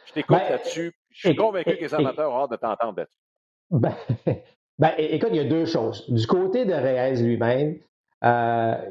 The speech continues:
Speaker 2: c'est sûr que tu connais tes forces et tes faiblesses. Bon, et je pense que là, maintenant, tout le monde connaît ses forces aussi et ses faiblesses, c'est-à-dire,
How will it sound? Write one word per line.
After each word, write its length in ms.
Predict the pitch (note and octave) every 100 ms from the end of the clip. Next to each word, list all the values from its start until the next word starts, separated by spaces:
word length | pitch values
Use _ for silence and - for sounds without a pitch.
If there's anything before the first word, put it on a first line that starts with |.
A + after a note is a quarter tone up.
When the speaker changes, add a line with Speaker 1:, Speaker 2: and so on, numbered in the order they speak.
| - _ _ _ _ _
Speaker 2:
c'est 140 | - D#3
sûr 140 | A#3
que 80 | -
tu 120 | B2
connais 220 | - C#3+ -
tes 160 | C3+
forces 300 | - D3+ -
et 80 | C3+
tes 120 | C3
faiblesses. 600 | A#2 G#2 G#2 - - - _ _ _ _
Bon, 140 | - - -
et 560 | A2+ A2+ A2 A2 G2+ - - F3 - -
je 100 | G#2
pense 160 | D3+
que 60 | D3
là, 80 | D3+
maintenant, 240 | D3+ E3
tout 100 | D#3+
le 60 | D3+
monde 160 | D#3
connaît 220 | D#3+ C#3+ D3+
ses 160 | C#3+
forces 280 | B2 E3+ -
aussi 220 | C3+ -
et 60 | D3
ses 160 | C#3+
faiblesses, 400 | B2+ B2+ B2+ E3+
c'est-à-dire, 400 | - B2 C#3 D#3+